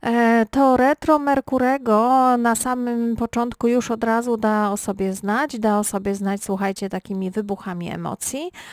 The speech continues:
Mm, e, pamiętajcie, że tutaj akurat właśnie mogą wrócić jakieś sytuacje związane z konfliktami, e, konflikty na przykład z sąsiadami, z otoczeniem, moi drodzy. Może się okazać, że,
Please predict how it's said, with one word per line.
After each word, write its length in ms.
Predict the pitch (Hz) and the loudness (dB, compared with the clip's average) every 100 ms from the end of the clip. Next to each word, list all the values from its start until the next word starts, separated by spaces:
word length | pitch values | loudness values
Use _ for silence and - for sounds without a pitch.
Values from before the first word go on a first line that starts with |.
| - - - | -20 -20 -6
Mm, 240 | 202 208 | -2 0
e, 260 | 202 196 196 | 2 2 2
pamiętajcie, 680 | - 226 220 214 220 220 208 | 0 0 0 0 0 -2 -2
że 120 | 208 | -4
tutaj 360 | 196 247 - 202 | -4 -4 -2 -2
akurat 440 | - - 220 214 196 | -4 -4 0 0 0
właśnie 540 | 196 175 - 233 277 | -4 -4 -4 -2 -2
mogą 600 | 240 208 240 277 262 240 | 0 2 4 4 2 0
wrócić 500 | 214 233 233 220 208 | 0 -2 0 -4 -4
jakieś 340 | 196 202 202 - | -4 -4 -6 -6
sytuacje 880 | - 180 185 190 214 - 202 196 196 _ _ _ _ _ _ - - | -8 -4 0 0 -2 -2 0 0 -2 _ _ _ _ _ _ -20 -8
związane 540 | 208 196 196 196 208 202 | -6 -4 -2 -2 0 -2
z 100 | - | -2
konfliktami, 1000 | 233 202 214 - - 190 180 208 311 349 - - - - | -4 -4 -6 -6 -4 -4 -2 -4 -6 -8 -14 -20 -18 -6
e, 160 | 208 | -6
konflikty 600 | 208 220 208 226 - 214 | -2 -2 0 -2 0 0
na 120 | 196 | 2
przykład 300 | 190 - 180 | 0 -2 -6
z 80 | - | -4
sąsiadami, 840 | 220 208 - 196 190 180 190 220 247 | -2 -2 -2 -2 0 0 2 0 -2
z 100 | - | -4
otoczeniem, 800 | 220 - 196 - 185 185 202 214 | -6 -4 -6 -4 -2 0 0 2
moi 220 | 214 220 | 2 2
drodzy. 480 | 208 208 208 220 277 - - _ | 2 2 2 0 -2 -4 -16 _
Może 300 | 190 220 214 | 0 2 2
się 180 | 208 202 | -2 -4
okazać, 400 | 196 202 196 196 | -2 -2 -2 -2
że, 260 | 196 190 | 0 0